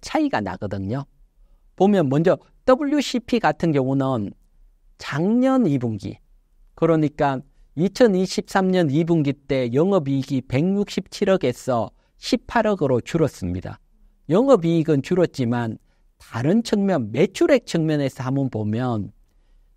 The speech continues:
작년 이 분기 매출액이 칠백육십억이랐는데 올해 매출액이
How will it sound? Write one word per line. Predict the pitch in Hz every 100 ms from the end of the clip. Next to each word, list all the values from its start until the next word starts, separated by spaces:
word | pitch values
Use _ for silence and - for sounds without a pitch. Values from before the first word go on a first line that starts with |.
| _ -
작년 | - 175 240 262
이 | 180
분기 | 180 185 156
매출액이 | 123 135 - 180 143 131 127
칠백육십억이랐는데 | - 240 240 233 156 127 - 147 127 123 113 110 110 113 110 _ _ -
올해 | - 277 254
매출액이 | 151 120 - 180 143 120 127 117 104